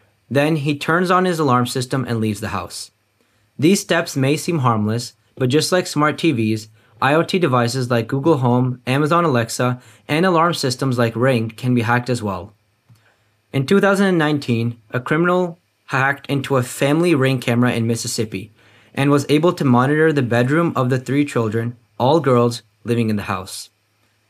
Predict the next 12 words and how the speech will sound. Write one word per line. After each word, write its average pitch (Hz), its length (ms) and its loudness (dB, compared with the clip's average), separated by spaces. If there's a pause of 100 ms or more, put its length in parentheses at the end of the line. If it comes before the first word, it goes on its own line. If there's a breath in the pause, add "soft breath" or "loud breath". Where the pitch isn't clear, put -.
(160)
And 127 120 0
as 165 220 0
scary 160 280 4
as 143 140 2
this 143 200 2
sounds, 113 460 -2 (240)
it 131 60 0
unfortunately 147 680 0
gets 113 280 -2
even 104 220 -2
worse. 95 420 -10 (920)
The 131 80 0